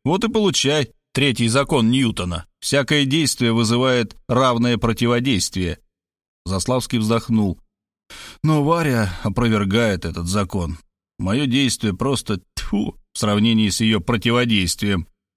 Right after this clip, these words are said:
«Так у всех родителей», успокоил я. «Роб, но мне от этого не легче», завопил Заславский. «Короче, Варя тебе не жена. Выбрось это из головы. Не делай глупостей.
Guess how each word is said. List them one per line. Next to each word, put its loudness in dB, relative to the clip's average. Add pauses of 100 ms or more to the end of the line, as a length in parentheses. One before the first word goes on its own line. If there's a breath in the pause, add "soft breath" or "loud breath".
(320)
«Так -2
у 0
всех 0
родителей», 0 (120)
успокоил -2
я. -4 (440)
«Роб, 0
но 2
мне 4
от 0
этого 0
не 4
легче», 0 (280)
завопил 0
Заславский. -2 (180)
«Короче, 0
Варя 0
тебе 2
не 2
жена. 0 (200)
Выбрось 2
это 0
из 2
головы. 0 (200)
Не 4
делай 2
глупостей. -2